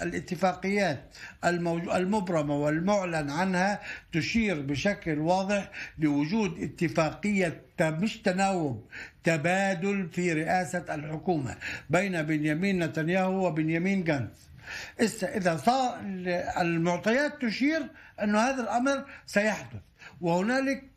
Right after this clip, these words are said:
يعني تم تحضير الأمر في الكنيست بسن قوانين خاصة من أجل تثبيت هذه الإمكانية. يعني في حال قيام بنيامين نتنياهو لا سمح الله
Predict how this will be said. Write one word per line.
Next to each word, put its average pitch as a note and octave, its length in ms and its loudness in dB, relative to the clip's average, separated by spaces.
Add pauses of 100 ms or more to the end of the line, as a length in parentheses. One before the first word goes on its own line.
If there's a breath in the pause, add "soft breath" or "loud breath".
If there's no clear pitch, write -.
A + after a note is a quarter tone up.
(380)
يعني F3+ 480 2
تم A#3+ 560 2 (400 loud breath)
تحضير A3 840 0
الأمر A3+ 480 2
في F#3+ 100 -4
الكنيست F#3+ 580 -2 (360 loud breath)
بسن G3+ 480 2
قوانين F3+ 800 2
خاصة F#3+ 720 -2 (320 loud breath)
من E3+ 220 0
أجل A3+ 440 0 (120)
تثبيت B3+ 840 0 (220 loud breath)
هذه G#3 380 2
الإمكانية. F#3 800 0 (320 loud breath)
يعني E3 260 0
في E3+ 180 -2
حال A3 640 0
قيام F#3 420 0
بنيامين F3 580 0
نتنياهو E3+ 440 0
لا F3+ 140 2
سمح F3 320 -6
الله E3 300 -4